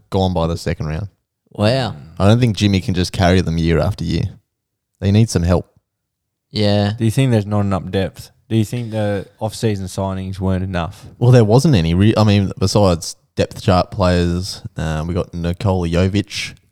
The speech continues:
Speaker 1: Um,
Speaker 2: Not,
Speaker 1: as a
Speaker 2: not the good one, though.
Speaker 1: No, Jovic, not Jokic.
Speaker 3: No, no, yeah.
Speaker 2: Oh, sorry.
Speaker 1: Um, so, yeah, I don't think we did anything special. We really gotta get Kevin Durant or Bradley Beal or something to make,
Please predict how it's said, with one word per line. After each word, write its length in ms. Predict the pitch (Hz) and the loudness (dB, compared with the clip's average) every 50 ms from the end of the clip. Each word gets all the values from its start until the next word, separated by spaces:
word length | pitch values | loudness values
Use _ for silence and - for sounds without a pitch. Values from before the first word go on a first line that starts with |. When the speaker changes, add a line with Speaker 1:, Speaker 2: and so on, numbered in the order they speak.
| _ _ _ _ _ _ _ _ - | _ _ _ _ _ _ _ _ -8
Speaker 1:
Um, 680 | 87 85 85 80 80 80 80 78 78 80 85 87 92 - _ - | -6 -4 -2 -2 -2 -2 -2 -4 -4 -4 -6 -8 -10 -14 _ -8
Speaker 2:
Not, 80 | 107 | -6
Speaker 1:
as 80 | 101 95 | -4 -2
a 200 | 92 90 98 95 - - - | -2 -2 -4 -6 -10 -14 -12
Speaker 2:
not 180 | 117 117 107 | -12 -10 -10
the 60 | - 104 | -10 -12
good 220 | - 101 98 - | -10 -12 -8 -6
one, 200 | 98 90 90 90 | -6 -6 -4 -6
though. 200 | 90 85 90 98 101 _ _ _ _ _ _ _ _ | -6 -6 -6 -8 -8 _ _ _ _ _ _ _ _
Speaker 1:
No, 100 | - 82 | -8 -6
Jovic, 560 | 82 85 87 87 85 90 101 - - - - | -4 -2 -2 -2 0 -2 -2 -4 -6 -8 -12
not 140 | - - _ _ _ _ _ _ - | -12 -12 _ _ _ _ _ _ -4
Jokic. 300 | - 76 101 98 - - | -2 -2 -2 -2 -6 -8
Speaker 3:
No, 140 | 101 92 87 | -10 -12 -12
no, 40 | - - - - - - _ _ | -12 -16 -20 -20 -20 -20 _ _
yeah. 100 | - - - - _ - | -20 -20 -20 -18 _ -4
Speaker 2:
Oh, 220 | 110 104 87 - - | -2 -2 -2 -4 -6
sorry. 320 | - - 101 98 92 95 95 - _ - _ - _ _ _ _ - 110 | -6 -4 -2 -2 -2 -2 -4 -8 _ -20 _ -20 _ _ _ _ -16 -6
Speaker 1:
Um, 920 | - 92 92 92 92 92 92 92 92 95 95 92 92 92 90 90 87 - _ _ _ _ _ - | -4 0 0 2 2 2 2 2 2 0 0 -2 -2 -4 -6 -8 -10 -12 _ _ _ _ _ -8
so, 200 | - - 117 107 | -2 2 4 4
yeah, 280 | 104 110 110 110 107 | 6 6 6 6 6
I 20 | 110 | 6
don't 180 | 123 135 127 | 4 4 4
think 140 | 120 123 92 | 2 2 0
we 80 | 95 92 | -2 -2
did 200 | 87 95 98 95 | 0 0 0 2
anything 320 | 95 95 95 - 98 92 | 2 0 0 -2 -4 -6
special. 580 | 90 - - 98 95 95 - 98 92 92 95 - | -6 -4 -2 0 0 0 0 -2 -2 -2 -2 -2
We 100 | - 107 | 0 2
really 260 | 107 120 143 143 120 | 4 4 6 4 4
gotta 200 | 101 - 101 98 | 4 2 0 0
get 480 | 90 - 98 95 82 - _ _ _ _ | 0 0 -2 -2 -2 -2 _ _ _ _
Kevin 240 | - - 98 92 90 | -4 -2 -2 -2 -2
Durant 420 | 82 85 85 87 87 92 90 90 87 | -4 -4 -2 -2 -2 -2 -2 -4 -6
or 60 | 78 | -4
Bradley 300 | - 85 90 87 87 85 | -2 -2 -2 0 -2 -4
Beal 260 | 80 92 87 90 90 | -4 -4 -4 -4 -2
or 120 | 87 87 | -4 -4
something 300 | 90 - - - 71 87 - | -4 -6 -6 -6 -6 -4 -4
to 80 | 107 | -4
make, 380 | 92 85 82 - - - - - | -2 -2 -2 -2 -4 -10 -16 -20